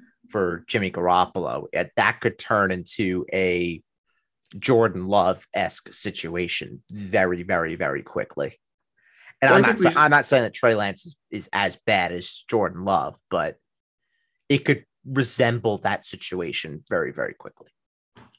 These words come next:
Speaker 2: I think at this point, Trey Lance has higher upside. Even if Trey Lance doesn't play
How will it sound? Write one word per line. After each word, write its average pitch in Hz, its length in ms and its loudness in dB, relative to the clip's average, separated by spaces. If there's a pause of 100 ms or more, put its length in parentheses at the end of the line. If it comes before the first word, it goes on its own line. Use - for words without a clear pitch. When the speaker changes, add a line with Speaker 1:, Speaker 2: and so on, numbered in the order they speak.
Speaker 2:
I 131 120 2
think 165 280 0
at 135 120 0
this 131 200 0
point, 120 260 -2
Trey 123 160 0
Lance 120 280 -2
has 117 160 -6
higher 120 260 2
upside. - 400 -4 (960)
Even 147 500 2 (480)
if - 280 -6
Trey 202 220 4
Lance 202 200 4
doesn't 156 400 2
play 135 480 4